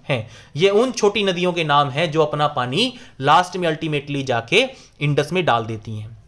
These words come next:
ये इंडस रिवर जो है वो गिलगिट और बाल्टिस्तान से होके निकलती है और अटोक से इन माउंटेन्स में आती है। अब देखिए आगे क्या है,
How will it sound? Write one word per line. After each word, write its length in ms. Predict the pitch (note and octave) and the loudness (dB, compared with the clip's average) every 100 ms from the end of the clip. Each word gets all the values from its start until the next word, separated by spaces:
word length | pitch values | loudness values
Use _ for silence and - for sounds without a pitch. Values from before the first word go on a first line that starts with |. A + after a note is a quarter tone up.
| _ _ _ _ _ C3+ | _ _ _ _ _ 0
ये 160 | G3 | 4
इंडस 300 | A#3 A3 B3 A#3+ | 4 2 -2 0
रिवर 220 | G#3 F#3+ | 0 0
जो 140 | E3+ | 0
है 180 | D3+ F#3+ | 0 0
वो 240 | C4 C4+ - - - | 2 -2 -4 -20 -14
गिलगिट 400 | C#3 G3+ F#3+ C4 | -4 -2 0 2
और 100 | B3 | 2
बाल्टिस्तान 640 | E3+ F3+ F3+ G3+ - G3+ G3+ | 4 2 2 -8 -2 -2 0
से 100 | A3 | -2
होके 240 | G3 G#3+ | -2 -2
निकलती 400 | G3+ G3+ G3 A3 G3+ | -2 -2 -2 -4 -6
है 220 | B3+ - _ _ _ _ | -8 -14 _ _ _ _
और 500 | G3+ C4+ E3+ - _ _ - | 4 6 4 -4 _ _ -6
अटोक 480 | G3+ - B3+ C#4 - | -6 2 2 2 -2
से 440 | - A#3 E3+ - - | -6 -2 -2 -4 -8
इन 120 | G3 | -6
माउंटेन्स 580 | F3 D#3+ E3 D#3+ D#3 - | -2 -2 -2 -4 -6 -4
में 120 | D#3+ | -6
आती 680 | D#3+ B2 - F#3+ C#4 - - - | -2 -2 0 -2 -2 -6 -14 -8
है। 200 | A#2 - - - - - - F3 | -8 -8 -20 -20 -16 -16 -2 0
अब 120 | D3 | 0
देखिए 280 | D3+ E3 D3+ | -2 2 2
आगे 180 | C#3+ | 2
क्या 180 | C#3+ D3+ | 0 0
है, 220 | D3 G3+ | 0 -4